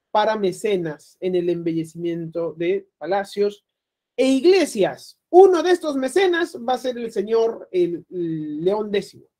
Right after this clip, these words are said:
León décimo va a ser un papa que va a estar muy preocupado por enaltecer a la Iglesia Católica Cristiana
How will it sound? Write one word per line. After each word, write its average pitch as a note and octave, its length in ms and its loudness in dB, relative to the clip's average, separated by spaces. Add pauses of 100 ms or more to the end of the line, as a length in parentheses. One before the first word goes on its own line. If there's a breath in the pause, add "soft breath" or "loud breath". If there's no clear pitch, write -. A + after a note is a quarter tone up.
(400)
León C#4+ 300 8
décimo D#4 540 -2 (160)
va A3+ 100 2
a A3+ 40 -6
ser F#3+ 380 -2 (500)
un D#3+ 140 -8
papa C4+ 440 2 (260)
que E3+ 120 -2
va F#3 100 2
a F#3 40 0
estar E3+ 260 -6
muy F4 200 4
preocupado C#4 680 -2 (140)
por G#3 320 0
enaltecer F#3 1080 -2
a F#3 100 -8
la E3+ 120 -4
Iglesia F3+ 520 -6
Católica E3+ 600 -6
Cristiana D#3 720 -12